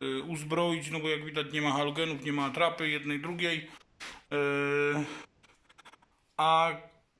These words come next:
chcemy jak najszybciej też klientowi oddać ten samochód, bo po prostu mamy w kolejce kolejne,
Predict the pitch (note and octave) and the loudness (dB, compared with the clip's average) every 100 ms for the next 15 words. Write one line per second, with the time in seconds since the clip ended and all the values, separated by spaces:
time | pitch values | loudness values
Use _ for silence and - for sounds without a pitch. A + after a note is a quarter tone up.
0 | _ - - D#3+ D#3+ D#3 D3+ D3+ D3+ D3 | _ -8 -2 0 2 0 0 -2 -2 -6
1 | D#3 C#3 - C#3+ D3+ C3 C#3+ C#3+ C#3+ C3+ | -6 -6 -6 -2 0 0 -2 -2 -2 2
2 | D3 - D3 B2+ D3 C#3+ D3+ E3+ E3 - | 0 2 -2 0 0 0 0 -2 -6 -2
3 | D3 D3 C#3 C#3 - D3 C#3+ - C#3 C3+ | -2 -2 -6 -8 -8 -8 -8 -8 -4 -2
4 | C#3 - C#3 C#3 C#3 B2+ C#3+ C3+ C3+ C#3 | -2 -2 -2 -2 -4 -4 0 2 2 0
5 | C3 | -2